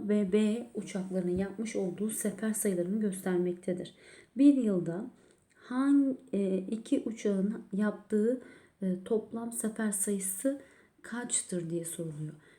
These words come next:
Şimdi A ve burada B, e,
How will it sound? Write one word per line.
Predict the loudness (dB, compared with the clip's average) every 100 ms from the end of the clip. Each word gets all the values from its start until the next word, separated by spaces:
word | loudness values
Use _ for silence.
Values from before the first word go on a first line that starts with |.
| _
Şimdi | -10 -4 -4 -4 -8 -2
A | 2 2 2
ve | 0 -2 -6 -14 _ -6
burada | -4 -4 -4 -6 -8 -18 _ _ _ _ _ _ -2
B, | 0 -2 -8 -14 -20 -20 _ -6
e, | -2 0 2 2 2